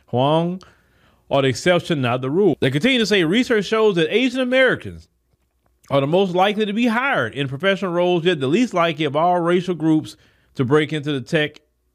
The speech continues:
lead, company leadership. Say, in fact, in some companies like Meta, people of Asian descent outnumber white employees, but their numbers fall off sharply in leadership roles. They say at Meta, forty-six percent of employees were Asian American in twenty twenty-one,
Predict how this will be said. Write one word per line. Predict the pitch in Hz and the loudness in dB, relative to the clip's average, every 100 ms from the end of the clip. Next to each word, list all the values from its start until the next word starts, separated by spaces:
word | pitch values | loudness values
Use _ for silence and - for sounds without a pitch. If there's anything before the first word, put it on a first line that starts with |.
| - | -6
lead, | 147 170 156 | 0 2 2
company | 160 147 156 | 0 0 0
leadership. | 165 196 139 - 104 104 | 0 0 0 -2 -6 -2
Say, | 139 | -2
in | 123 160 196 | 0 -2 -2
fact, | - 127 127 - _ _ _ - | 0 -2 -2 -6 _ _ _ -8
in | 127 | -4
some | 202 226 | 0 0
companies | - 160 139 135 | 0 -2 0 -2
like | 131 123 | 0 -2
Meta, | 120 180 135 123 | 0 2 2 0
people | - 190 170 | -2 -2 0
of | 113 | 0
Asian | 143 147 147 | 0 0 -2
descent | 131 190 190 | -4 -2 -2
outnumber | - 156 175 185 226 | -2 -4 -2 0 2
white | 226 269 403 | 2 0 0
employees, | 165 131 117 98 73 - _ _ _ _ | -4 -2 -2 -2 -8 -16 _ _ _ _
but | 135 | 0
their | 151 156 | 2 2
numbers | 170 226 185 | 0 0 0
fall | 196 185 | 0 2
off | 180 147 | 0 0
sharply | - 226 185 165 | 0 0 2 0
in | 156 | -2
leadership | 214 190 143 113 | -2 0 0 0
roles. | 104 85 65 - - | -2 -4 -10 -20 -10
They | 117 | -4
say | 139 123 - _ | 0 -2 -4 _
at | 151 143 | -4 -2
Meta, | 139 214 165 | 0 2 0
forty-six | - 190 254 262 - 254 - | -2 -2 0 0 -4 -6 -8
percent | - 214 - 214 104 - _ _ _ _ | -10 -8 -4 -4 -6 -12 _ _ _ _
of | 131 | -2
employees | 143 131 214 214 196 185 180 | -2 0 0 0 0 -2 -2
were | 151 - | -4 0
Asian | 165 180 180 | 0 0 -2
American | 170 175 175 156 131 | -2 0 0 -2 -4
in | 127 | -6
twenty | - 165 | -4 -6
twenty-one, | 147 160 147 151 156 123 | -4 -4 -2 -2 0 -2